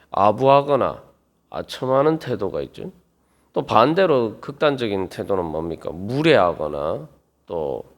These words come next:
완고한 태도. 그래서 이 두 가지 태도의 양 극단적인 잘못된 태도 사이에서 이제 중도를 지키는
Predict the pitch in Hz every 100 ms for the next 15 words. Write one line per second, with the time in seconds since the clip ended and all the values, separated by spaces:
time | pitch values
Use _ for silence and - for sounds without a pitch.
0 | _ _ _ _ _ _ - 107 123 147
1 | 139 104 85 80 - 85 - - - _
2 | _ _ _ _ _ _ _ 147 143 135
3 | 143 147 143 135 139 165 160 143 123 113
4 | 135 190 _ _ - - 123 113 117 104
5 | 92 69 95 110 117 117 107 - 123 139
6 | 135 120 95 95 95 104 92 95 - 123
7 | 98 80 69 - _ _ - 107 104 107
8 | 95 - 110 107 85 78 82 82 78 -
9 | 92 95 90 135 156 123 107 - 101 90
10 | 82 127